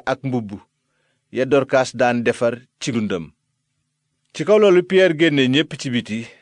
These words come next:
mu sukk ñaan ci Yàlla. Ba noppi, wëlbatiku ca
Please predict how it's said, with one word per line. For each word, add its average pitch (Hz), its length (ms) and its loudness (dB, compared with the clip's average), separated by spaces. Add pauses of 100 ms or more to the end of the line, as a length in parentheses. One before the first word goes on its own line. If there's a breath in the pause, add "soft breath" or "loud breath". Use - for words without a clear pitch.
(540 soft breath)
mu 127 200 -6
sukk - 280 -8 (340)
ñaan 131 340 0
ci 131 120 -6
Yàlla. 92 380 -2 (1040)
Ba 123 140 0
noppi, 143 260 0
wëlbatiku 143 480 0
ca 143 180 -2